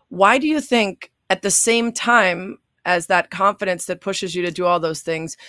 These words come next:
you have these underlying feelings of unworthiness, that when people tell you you're not enough or you're a no one or you can't do that,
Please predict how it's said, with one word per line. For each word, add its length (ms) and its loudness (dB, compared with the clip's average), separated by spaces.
you 160 0
have 260 2
these 200 -2
underlying 640 0
feelings 500 -4
of 160 -8
unworthiness, 840 -4
that 120 6
when 160 2
people 320 -2
tell 320 0
you 400 -4
you're 200 -2
not 200 4
enough 380 0
or 160 -4
you're 180 2
a 60 2
no 200 0
one 200 -2
or 140 -4
you 120 -6
can't 260 -6
do 160 -4
that, 220 -2